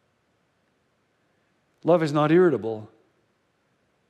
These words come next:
And it seems like such a trivial little word, irritable. But a soul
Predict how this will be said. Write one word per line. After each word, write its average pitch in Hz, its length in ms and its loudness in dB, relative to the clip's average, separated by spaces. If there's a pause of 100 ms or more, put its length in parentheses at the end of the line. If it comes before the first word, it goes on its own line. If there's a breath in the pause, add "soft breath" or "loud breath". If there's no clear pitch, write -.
(600)
And 175 120 2
it 175 80 -2
seems 233 220 -2
like 147 160 2
such 143 180 -4
a 131 60 -6
trivial 170 420 2
little 123 220 0
word, 113 240 -2
irritable. 110 500 -6 (1700)
But 123 140 -2
a 120 40 -4
soul 127 600 -2